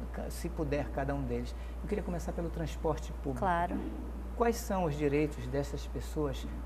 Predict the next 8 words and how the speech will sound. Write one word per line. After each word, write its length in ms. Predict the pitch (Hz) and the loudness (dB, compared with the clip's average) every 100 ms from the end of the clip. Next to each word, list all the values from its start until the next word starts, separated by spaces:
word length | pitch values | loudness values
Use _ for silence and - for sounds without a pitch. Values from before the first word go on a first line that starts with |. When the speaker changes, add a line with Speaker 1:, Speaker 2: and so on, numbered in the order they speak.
| - | 2
Speaker 1:
ao 140 | 170 | 2
transporte 580 | 175 156 143 147 123 - | 4 0 0 0 -2 -4
público? 380 | - 123 110 - - - - - - - - - - - - | -4 -4 -4 -8 -8 -6 -4 -6 -8 -12 -12 -12 -14 0 8
Speaker 2:
A 120 | 214 | 10
Lei 140 | 247 | 12
Brasileira 480 | 254 254 214 208 196 | 10 6 10 10 10
de 120 | 175 | 6
Inclusão, 720 | 175 - 170 156 190 196 185 | 2 2 0 4 6 6 4